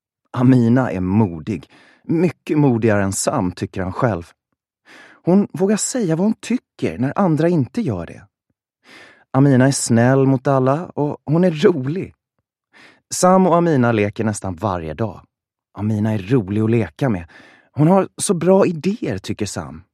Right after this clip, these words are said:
Sam och Amina har äntligen börjat få vara ensamma i skogen bakom Aminas hus. De bygger en koja där.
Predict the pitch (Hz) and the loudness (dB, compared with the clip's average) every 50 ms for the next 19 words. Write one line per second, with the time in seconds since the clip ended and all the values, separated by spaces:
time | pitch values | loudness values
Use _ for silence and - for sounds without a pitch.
0 | _ _ _ _ _ _ _ _ _ _ _ _ _ _ _ _ _ _ _ _ | _ _ _ _ _ _ _ _ _ _ _ _ _ _ _ _ _ _ _ _
1 | _ _ - - - - - _ _ _ _ _ _ - - - 190 190 196 196 | _ _ -20 -20 -20 -20 -20 _ _ _ _ _ _ -14 -2 0 2 4 4 4
2 | 196 190 - - 185 185 196 196 180 139 120 113 110 110 117 131 - - 151 151 | 2 2 0 2 2 4 4 4 4 4 2 2 0 0 0 -2 -2 0 0 0
3 | 127 104 - - 110 110 110 104 117 117 117 - - 120 123 - - 165 175 131 | 0 0 -2 -2 -2 -2 0 0 0 0 0 -2 -4 -6 -6 -4 -2 -2 -2 0
4 | 98 95 - - - 202 214 196 143 110 - - - 113 - - 123 113 101 95 | -2 -2 -4 -4 -4 -4 -2 -2 -2 -4 -6 -8 -8 -8 -4 -2 -2 -2 -2 -2
5 | 95 113 107 107 - - 113 170 143 107 98 - - 113 110 - 117 143 151 127 | -2 -2 -2 -4 -4 -2 0 0 0 0 -4 -4 -4 -2 0 2 2 2 4 2
6 | 113 131 - - - 226 165 - - - - - - _ _ _ _ _ _ _ | 2 0 -2 -4 -6 -8 -8 -8 -12 -16 -16 -16 -18 _ _ _ _ _ _ _
7 | _ _ _ _ - - - 117 113 120 117 117 - - 165 151 113 98 127 180 | _ _ _ _ -12 -6 -4 -2 0 0 -2 -2 -4 -4 -4 -4 -4 -4 -6 -6
8 | 170 135 - - | -8 -8 -12 -14